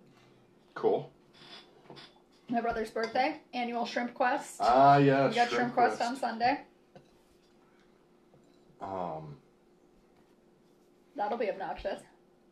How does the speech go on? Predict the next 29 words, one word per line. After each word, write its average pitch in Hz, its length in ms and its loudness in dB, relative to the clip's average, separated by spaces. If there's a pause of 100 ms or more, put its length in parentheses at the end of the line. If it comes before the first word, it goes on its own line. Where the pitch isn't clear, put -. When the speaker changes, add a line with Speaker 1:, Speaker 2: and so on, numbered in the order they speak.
(880)
Speaker 1:
We 107 120 -6
are 101 80 -6
finally, 107 640 -4
I, 87 160 -10 (200)
for 110 160 -8
the 87 100 -8
first - 380 -4
time 107 240 0
in, 87 140 -10 (280)
God, 95 280 -4
what - 120 -12
feels 101 300 -4
like 92 140 -10
forever, 85 760 -10 (960)
finally 98 280 -16
getting 117 240 -8
back 120 220 -4
together 123 380 0
with 113 120 -2
friends. 135 800 -2 (4000)
Having 98 240 -10
a, 98 220 -10
having 123 240 -2
a 123 40 0
little 120 280 2
get-together 127 580 0
at 120 140 -4
my 117 160 -6
house. - 600 -10